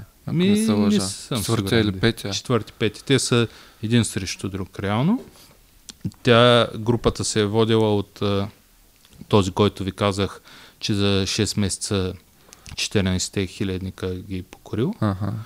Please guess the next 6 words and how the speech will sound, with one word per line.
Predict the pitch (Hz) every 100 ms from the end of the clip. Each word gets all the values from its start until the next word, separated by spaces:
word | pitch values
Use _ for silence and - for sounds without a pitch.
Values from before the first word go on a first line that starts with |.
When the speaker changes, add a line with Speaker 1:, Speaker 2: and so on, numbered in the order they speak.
| - -
Speaker 2:
Е, | 104 101 98
Не-, | 101 107 -
Нермал | 110 104 98 98 101 98 - -
Пурджа. | - 92 87 127 170 - - - - _ _
Speaker 1:
Да, | 117 101 101 104
Нимс. | 113 113 113 - -